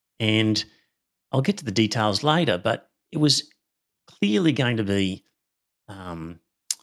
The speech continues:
not in the U K's interests,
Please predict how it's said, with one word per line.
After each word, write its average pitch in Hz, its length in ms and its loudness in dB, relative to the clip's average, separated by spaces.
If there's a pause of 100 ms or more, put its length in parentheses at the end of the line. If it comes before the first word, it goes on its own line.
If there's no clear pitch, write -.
(540)
not 127 280 4
in 104 160 2
the 95 100 0
U 95 180 4
K's 90 400 -2
interests, - 720 -2